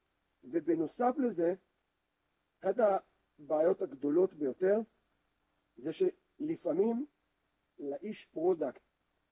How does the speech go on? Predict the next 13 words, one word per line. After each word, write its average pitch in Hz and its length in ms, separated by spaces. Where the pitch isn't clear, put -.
או 139 180
לאיש 170 580
ביזנס, 208 580
אין 240 140
תשובות 214 400
לשאלות 170 580
שהטכנולוג - 880
שואל, 190 400
והם 190 240
משאירים 208 380
לו 247 80
לקבל 202 340
החלטות. 180 460